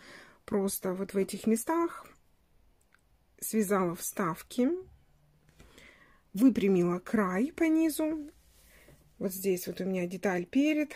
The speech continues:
спина и вот такая вот оригинальная вставка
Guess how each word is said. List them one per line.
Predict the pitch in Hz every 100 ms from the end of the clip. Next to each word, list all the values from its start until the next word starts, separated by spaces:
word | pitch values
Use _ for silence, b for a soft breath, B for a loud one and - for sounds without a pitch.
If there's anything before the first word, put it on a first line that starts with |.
| B B
спина | - - - 202 202 202 285 392 - -
и | 277 294 240 - _ _
вот | 214 214
такая | - - 214 214
вот | 196 - - _ b b b b b _ _ _
оригинальная | - 202 185 202 190 175 175 170
вставка | - - 220 262 - 339 339